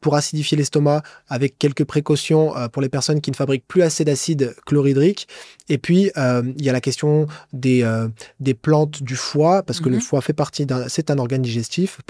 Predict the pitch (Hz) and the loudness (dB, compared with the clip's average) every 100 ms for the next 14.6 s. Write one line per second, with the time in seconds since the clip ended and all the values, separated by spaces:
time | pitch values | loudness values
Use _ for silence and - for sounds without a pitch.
0 | - 131 127 135 127 131 - - - 120 | -10 -6 -4 -2 -2 -4 -6 -18 -16 -10
1 | 127 131 127 131 117 127 190 170 - 143 | -4 -4 -2 -2 0 2 2 2 0 -4
2 | 127 123 120 - 117 117 123 143 175 - | -2 -2 -6 -4 -4 -2 0 0 0 -4
3 | - - - 117 147 127 127 135 147 131 | -16 -20 -12 -8 -2 -2 -2 -4 -2 -2
4 | 120 143 - 147 143 - 160 160 131 135 | -2 -6 -6 -4 -4 0 0 0 0 -2
5 | 135 - - - - - 135 - 156 151 | -4 -12 -20 -14 -12 -4 -4 0 2 4
6 | 151 151 147 139 - 160 165 131 131 139 | 4 2 0 -2 -2 0 2 0 -2 -6
7 | - 156 147 143 - 151 165 147 170 - | -2 0 2 2 0 0 0 -2 -4 -2
8 | 170 151 - 160 147 147 156 147 - 147 | 0 0 2 0 2 0 0 0 2 2
9 | 151 151 151 147 - 160 139 139 - 147 | 4 2 2 -2 0 -2 2 0 2 -2
10 | - 131 - 170 165 175 147 143 139 - | -2 -4 -2 0 2 2 0 -2 -4 -6
11 | - - 131 123 139 143 151 156 - 151 | -16 -4 0 0 0 0 0 -2 0 0
12 | 147 - 143 147 147 151 - 156 135 135 | 0 -2 0 0 2 -2 -2 0 0 0
13 | 131 143 131 135 - - 143 165 170 - | 0 0 0 -2 -6 -2 2 2 2 -6
14 | - - - 147 156 - | -20 -20 -6 2 2 0